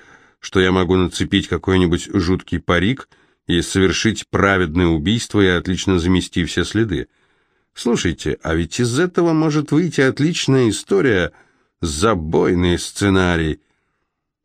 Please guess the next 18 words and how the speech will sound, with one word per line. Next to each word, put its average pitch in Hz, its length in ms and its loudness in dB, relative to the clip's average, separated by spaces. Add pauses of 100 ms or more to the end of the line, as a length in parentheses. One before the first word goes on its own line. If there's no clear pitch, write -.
Я 104 260 4
уже 95 160 0
почти 104 320 0
жалею, 104 480 2
что - 240 -2
это 87 180 0
не 92 200 2
происходило 90 580 0
в 80 80 -4
действительности. 82 840 -2 (640)
Ну, 120 380 2
посмотрим, 131 720 2
что 92 380 0
там 90 280 2
у - 20 2
вас 82 260 0
есть 82 340 -2
ещё. 82 680 -2